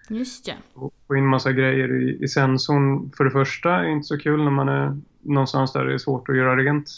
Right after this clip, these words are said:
Speaker 1: Mm.
Speaker 2: kameran om det skulle behövas. Och för andra, framförallt när det är djur inblandade, så, ehm, så är det viktigt att inte förlora så mycket tid.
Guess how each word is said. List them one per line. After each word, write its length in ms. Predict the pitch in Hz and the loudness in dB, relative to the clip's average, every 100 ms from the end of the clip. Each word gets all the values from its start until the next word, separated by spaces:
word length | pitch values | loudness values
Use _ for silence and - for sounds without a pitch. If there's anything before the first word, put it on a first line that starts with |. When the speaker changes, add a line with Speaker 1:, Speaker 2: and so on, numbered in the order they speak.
| - - | -16 -2
Speaker 1:
Mm. 100 | 143 | 2
Speaker 2:
kameran 280 | 135 143 147 | 4 4 0
om 60 | - | -2
det 60 | _ | _
skulle 140 | 143 | -10
behövas. 460 | 139 139 139 147 - - - - _ _ _ | -4 -2 -2 -4 -8 -20 -20 -20 _ _ _
Och 400 | - 147 139 139 | 0 4 4 2
för 140 | - 147 | 0 2
andra, 580 | 139 139 143 151 151 147 _ | 2 2 2 0 -2 -6 _
framförallt 640 | 151 143 143 165 170 165 151 _ | -4 -4 -2 -2 0 -2 -6 _
när 320 | - 151 143 | -4 0 2
det 80 | 139 | 4
är 120 | 135 | 2
djur 400 | 139 165 170 147 | 4 2 2 2
inblandade, 720 | 139 131 131 135 135 139 135 139 | 0 0 0 0 0 0 0 0
så, 380 | - 143 139 - _ _ _ _ 147 | -2 -2 -2 -6 _ _ _ _ -2
ehm, 480 | 143 151 147 - - - - - - | -2 -2 -4 -4 -6 -10 -12 -18 -20
så 200 | - 147 | -2 2
är 40 | |
det 60 | 143 | 6
viktigt 300 | 143 143 147 | 4 4 2
att 100 | 143 | 4
inte 160 | 139 139 | 2 2
förlora 380 | 151 151 147 | 2 4 4
så 120 | 139 139 | 2 -2
mycket 220 | 135 - | -4 0
tid. 400 | 170 151 131 | 4 4 2